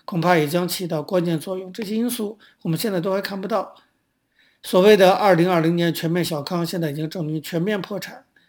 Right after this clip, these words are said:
其实这是一个根本不接地气的口号，因为还什么全面小康的社会啊，能够保住经济危机不爆发就不错了。经济政策与现实无关，这恐怕是习近平自嗨的表现。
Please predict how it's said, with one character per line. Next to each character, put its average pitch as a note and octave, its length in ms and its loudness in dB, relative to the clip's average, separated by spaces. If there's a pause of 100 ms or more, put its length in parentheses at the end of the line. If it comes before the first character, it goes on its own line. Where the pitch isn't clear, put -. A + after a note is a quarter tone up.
其 - 180 -2
实 G3 140 0
这 F#3 120 0
是 E3 200 -2
一 D#3+ 80 0
个 D#3 180 -2
根 G#3 260 -4
本 D#3 220 -4
不 D#3+ 80 -6
接 F3 220 -4
地 F3 160 -6
气 G3 160 -10
的 F3+ 100 -12
口 - 220 -14
号， - 260 -20 (380)
因 F#3 100 -4
为 F#3+ 80 0
还 F#3 140 0
什 D#3 180 -4
么 F#3+ 240 -2
全 F#3+ 220 0
面 A3 160 0
小 E3 200 0
康 B3+ 240 -4
的 B3+ 80 -2
社 F3 220 -2
会 F3 240 0
啊， E3+ 80 -2
能 E3+ 240 -2
够 G3+ 260 2 (380)
保 F3+ 220 6
住 F#3+ 120 4
经 A#3+ 200 2
济 A#3 100 4
危 A#3+ 160 4
机 A#3+ 140 0
不 B3+ 160 -2
爆 - 180 4
发 A#3+ 260 -2
就 A3 200 -6
不 D#3+ 160 -4
错 G#3 280 -12
了。 - 140 -20 (680)
经 D#4+ 280 4
济 A#3+ 120 6
政 F3+ 200 2
策 E3+ 160 0
与 D#3 100 0
现 F3 240 -2
实 G3 140 -4
无 F#3 120 0
关， G#3 380 0
这 G#3 140 -12
恐 E3 200 -8
怕 D#3 220 -4
是 E3 160 -10
习 F3 180 -8
近 E3+ 160 -4
平 D#3 240 -6
自 E3 220 -6
嗨 G3+ 240 -4
的 G#3 80 -4
表 F#3+ 240 -8
现。 - 180 -18